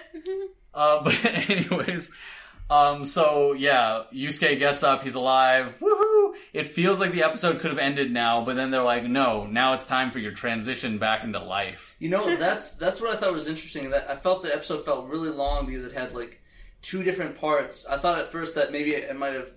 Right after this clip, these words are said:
Speaker 3: skipped, it might have went to the next episode,
Speaker 1: Mm-hmm.
Speaker 3: but I looked at the time thing, I was like, "Wait, this is still not done?"
Speaker 2: Yeah.
Speaker 3: I
Speaker 2: It
Speaker 3: was
Speaker 2: is
Speaker 3: surprised.
Speaker 2: I like it, but it is weird because imagine,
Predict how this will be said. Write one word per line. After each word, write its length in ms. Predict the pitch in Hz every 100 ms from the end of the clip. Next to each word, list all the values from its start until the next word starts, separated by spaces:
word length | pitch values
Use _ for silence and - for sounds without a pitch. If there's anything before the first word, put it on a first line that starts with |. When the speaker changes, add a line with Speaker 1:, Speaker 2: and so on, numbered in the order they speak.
| -
Speaker 3:
skipped, 560 | - - 165 - -
it 80 | 139
might 140 | 143 143
have 80 | 139
went 140 | 147
to 80 | 131
the 80 | 131
next 260 | 139 139
episode, 600 | 131 127 156 180 180 180 -
Speaker 1:
Mm-hmm. 280 | 254 247 240
Speaker 3:
but 80 | 170
I 100 | 175
looked 200 | 185 180
at 60 | 156
the 60 |
time 200 | - 160
thing, 80 | 160
I 20 |
was 100 | 143
like, 140 | 131 139
"Wait, 240 | 151 -
this 140 | 143 175
is 100 | 170
still 180 | 180 165
not 200 | 131 117
done?" 380 | 117 131 175 190
Speaker 2:
Yeah. 400 | 127 113 117 110 - -
Speaker 3:
I 80 | 143
Speaker 2:
It 40 |
Speaker 3:
was 80 | 226
Speaker 2:
is 120 | 262 190
Speaker 3:
surprised. 680 | 156 151 123 113 - - -
Speaker 2:
I 120 | 180
like 360 | 170 147 175 254
it, 280 | 254 - -
but 140 | 165
it 100 | 165
is 200 | 180 175
weird 420 | 120 120 139 160
because 200 | 151 143
imagine, 560 | 139 123 156 175 175 170